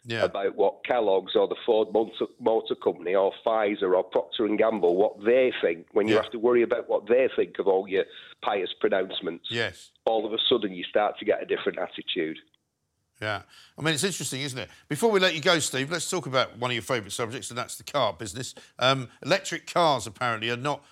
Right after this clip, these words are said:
Speaker 1: all they're cracked up to be, according to just not one man, Rowan Atkinson, but also according to the Advertising Standards Authority, who've now today said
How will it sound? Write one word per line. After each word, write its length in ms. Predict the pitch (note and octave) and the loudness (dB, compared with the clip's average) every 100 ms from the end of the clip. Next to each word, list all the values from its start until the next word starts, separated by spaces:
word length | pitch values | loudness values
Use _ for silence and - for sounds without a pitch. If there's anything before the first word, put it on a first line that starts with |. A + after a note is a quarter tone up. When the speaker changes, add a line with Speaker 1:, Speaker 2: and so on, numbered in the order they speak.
| - | -6
Speaker 1:
all 180 | C#3+ | -4
they're 140 | C#3 B2+ | 0 -2
cracked 380 | - C#3+ - D3 | -2 -6 -4 -6
up 120 | - | -6
to 100 | A#2+ | -8
be, 240 | G#2 A#2+ - - | -6 -6 -10 -12
according 420 | A2+ - D3 C3 | -10 -4 -4 -4
to 180 | G#2+ B2 | -6 -8
just 400 | A2 C#3+ - - | -6 -6 -8 -12
not 220 | B2 C#3+ _ | -8 -8 _
one 360 | B2 C#3 C3+ G2 | -4 -2 -2 -4
man, 340 | A2+ G2+ A2 | -4 -4 -4
Rowan 240 | G#2 C3+ A#2+ | -2 -2 0
Atkinson, 500 | C3+ - G2 G2+ G#2 - - - | -4 -6 -10 -8 -10 -14 -18 -4
but 120 | D3+ | -2
also 280 | F#3 - E3 | -2 -2 -2
according 440 | D3+ E3+ F3 D3+ | -2 -4 -4 -6
to 160 | A#2+ D3+ | -8 -4
the 100 | D3+ | 0
Advertising 460 | D#3 B2+ D#3 C3 | -2 -2 -6 -6
Standards 380 | B2 - G3+ B2+ | -6 -4 -4 -4
Authority, 420 | G#2+ A2+ G2 F#2 | -8 -6 -6 -8
who've 100 | B2 | -10
now 160 | A2+ C3+ | -6 -6
today 320 | - A#2 C3 | -6 -4 -4
said 340 | A#2+ B2+ B2 | -4 -4 -6